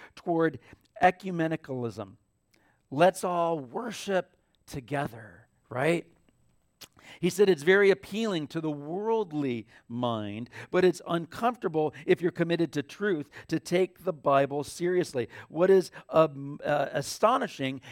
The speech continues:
is where the leadership towards ecumenicalism is coming from, from the Vatican.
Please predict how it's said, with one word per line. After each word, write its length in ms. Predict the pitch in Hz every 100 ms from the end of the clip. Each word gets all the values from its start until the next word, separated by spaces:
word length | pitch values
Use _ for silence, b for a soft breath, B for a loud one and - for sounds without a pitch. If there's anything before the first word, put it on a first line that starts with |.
| -
is 200 | 170 139
where 320 | 156 180 170 B -
the 140 | 156
leadership 1080 | 160 160 185 240 240 185 - - 120 123 - _ _ _ _ _ _ _
towards 400 | - 185 175 156 -
ecumenicalism 1120 | 170 180 240 190 170 151 - 131 120 123 139 - _ _ _ _ _
is 180 | 151 135
coming 300 | - 170 139
from, 380 | - 120 98 107 _ _ _ _ _ _ _ _ _ _ _ _
from 180 | 127 120
the 100 | 107
Vatican. 520 | 120 110 - 92